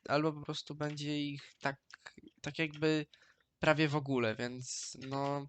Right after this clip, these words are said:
to jeszcze się zobaczy, ale tutaj, o, o,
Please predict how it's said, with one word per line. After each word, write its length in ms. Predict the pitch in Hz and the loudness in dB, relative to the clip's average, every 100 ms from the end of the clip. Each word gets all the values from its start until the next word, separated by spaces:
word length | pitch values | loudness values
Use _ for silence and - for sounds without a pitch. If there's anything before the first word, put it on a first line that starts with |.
| - - - - - - | -10 -12 -12 -16 -20 -10
to 100 | 147 | -8
jeszcze 200 | - - | -6 -6
się 160 | - | -6
zobaczy, 520 | 143 160 233 - 160 180 - | -2 2 4 2 -2 -2 -4
ale 140 | 143 | -8
tutaj, 380 | - - 147 143 - _ _ _ _ - - | -8 -10 -8 -8 -14 _ _ _ _ -20 -10
o, 100 | - - _ _ _ _ - | -8 -8 _ _ _ _ -18
o, 140 | 143 | -16